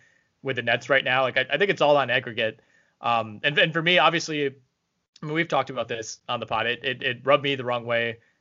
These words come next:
as well. I think it's, it'd be pretty hard unless you're a diehard Brooklyn Nets fan to not be rubbed the wrong way by how he handled that. Um, at the same time, I didn't, I didn't feel like Trae Young or Brad Beal's cases were that strong that,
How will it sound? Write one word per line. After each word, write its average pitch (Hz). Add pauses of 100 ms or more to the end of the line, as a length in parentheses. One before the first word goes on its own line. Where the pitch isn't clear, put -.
(160)
as 113
well. 127
I 110
think 123
it's, - (180)
it'd 139
be 120
pretty 139
hard 120 (120)
unless 120
you're 120
a 110
diehard 117
Brooklyn 120
Nets 123
fan 107 (600)
to 117
not 117
be 147
rubbed 147
the 151
wrong 156
way 156
by 139
how 135
he 147
handled 151
that. 165 (460)
Um, 117 (260)
at 190
the 185
same 170
time, 151 (420)
I 139
didn't, 165
I 151
didn't 196
feel 175
like 143
Trae 151
Young 131
or 120
Brad 123
Beal's 123
cases 127
were 113 (120)
that 127
strong 143 (100)
that, 117